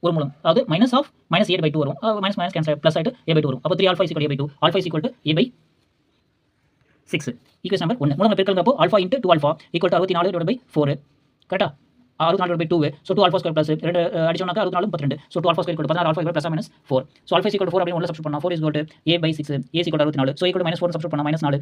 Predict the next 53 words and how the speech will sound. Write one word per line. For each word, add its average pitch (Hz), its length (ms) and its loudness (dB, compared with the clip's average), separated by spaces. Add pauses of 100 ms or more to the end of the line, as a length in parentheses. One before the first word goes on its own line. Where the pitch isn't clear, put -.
(160)
a 156 60 2
by 180 140 2
அறுபத்தி 147 240 -4
நாலு, 143 160 -2 (160)
இருபத்தி 160 300 0
ஆறு, 139 100 -2 (360)
அறுபத்தி 156 380 2
நாலு. 135 140 0
So, 175 80 -2
இது 170 120 2
வந்து 226 120 -2
மைனஸ் 165 160 -2
இருபத்தி 156 160 0
நாலா 147 100 2
இருக்கலாம். 131 220 -4 (460)
So, - 60 -2
அடுத்தது 190 280 2
ஆறாவது 185 360 0
சம் 147 120 -4
பார்த்துடலாம். 139 280 -4
மெய்யெண்களை 214 260 0
மூலங்களாக 190 240 -2
கொண்ட 175 140 -4
த்ரீ 190 100 0
எக்ஸ் 190 140 0
ஸ்கொயர் 170 160 -4
பிளஸ் 165 100 -4
ஃபோர் 160 80 0
எக்ஸ் 160 140 -4
பிளஸ் 156 160 -2 (160)
எயிட்டி 185 160 2
ஒன் 160 360 -2
சமன்பாட்டின் 151 260 -4
ஒரு 196 120 2
மூலம் 190 180 0
மற்றும் 175 200 -2
மூலத்தின் 170 160 -4
வர்க்கம் 165 200 0
அப்படின்னா 147 200 -4
கேவல 165 120 -2
மதிப்பு 151 160 -2
என்ன 143 60 0
கேக்குறாங்க? 135 260 -8
ஒரு 196 120 4
மூலம் 202 160 4
ஆல்பா, 160 180 2
இன்னொரு 190 160 0
மூலம் 214 200 0
ஆல்பா 160 180 0
ஸ்கொயர். 147 180 -4
அப்ப 165 100 -4
மூலம் 185 140 -2
கூடுதல் 185 220 -2